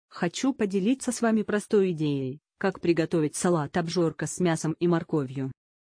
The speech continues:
В рецепте используется отварная говядина, но при желании можно попробовать взять и свинину,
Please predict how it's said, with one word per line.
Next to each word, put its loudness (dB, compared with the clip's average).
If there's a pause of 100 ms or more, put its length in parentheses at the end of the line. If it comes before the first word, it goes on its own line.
(100)
В 2
рецепте 0
используется 0
отварная 0
говядина, 0 (200)
но 4
при 0
желании 2
можно 2
попробовать 0
взять -2
и -6
свинину, 2